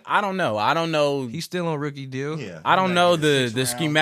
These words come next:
Speaker 1: schematics of that though,
Speaker 3: fifth
Speaker 1: and
Speaker 3: or
Speaker 1: keeping
Speaker 3: sixth.
Speaker 1: hella tight
Speaker 2: He
Speaker 1: ends.
Speaker 2: could
Speaker 1: And I don't
Speaker 2: definitely
Speaker 1: know.
Speaker 2: come
Speaker 1: I,
Speaker 2: take
Speaker 1: I'm
Speaker 2: over
Speaker 1: not
Speaker 2: for the ninety-nine and the two thousand.
Speaker 1: Nah.
Speaker 2: <laughs> It's good.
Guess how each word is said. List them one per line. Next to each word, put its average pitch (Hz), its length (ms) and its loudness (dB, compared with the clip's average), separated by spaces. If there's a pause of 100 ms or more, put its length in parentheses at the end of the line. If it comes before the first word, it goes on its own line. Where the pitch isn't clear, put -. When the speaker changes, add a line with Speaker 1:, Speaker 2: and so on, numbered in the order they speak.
(140)
Speaker 1:
schematics 139 140 -6
of 127 60 -4
that 123 260 0
though, 123 160 -2
Speaker 3:
fifth 113 100 -2
Speaker 1:
and 113 80 -8
Speaker 3:
or 117 60 -12
Speaker 1:
keeping 156 240 -6
Speaker 3:
sixth. 143 80 -6
Speaker 1:
hella 135 240 -2
tight 123 300 -2
Speaker 2:
He 117 180 -6
Speaker 1:
ends. 104 80 -8
Speaker 2:
could 151 80 -8
Speaker 1:
And 131 80 -4
I 151 120 6
don't 156 200 0
Speaker 2:
definitely - 0 -
Speaker 1:
know. 147 100 2
Speaker 2:
come 156 120 0
Speaker 1:
I, 151 100 4
Speaker 2:
take 170 80 2
Speaker 1:
I'm 165 80 2
Speaker 2:
over 156 140 2
Speaker 1:
not 147 80 -6
Speaker 2:
for - 140 -8
the 143 80 -8
ninety-nine 143 540 -4
and 131 160 -8
the - 60 -16
two 135 100 -14
thousand. 117 480 -8 (300)
Speaker 1:
Nah. 95 280 -12 (380)
Speaker 2:
<laughs> - 300 -20
It's 113 180 -18
good. 127 460 -14